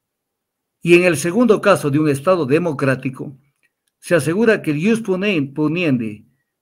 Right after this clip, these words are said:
puniendi, que es el, el derecho para poder establecer una pena,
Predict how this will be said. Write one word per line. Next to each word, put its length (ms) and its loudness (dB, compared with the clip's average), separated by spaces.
puniendi, 640 -4
que 120 0
es 260 -4
el, 320 -8
el 160 -4
derecho 720 0
para 380 -2
poder 500 -4
establecer 540 -4
una 180 -2
pena, 460 -6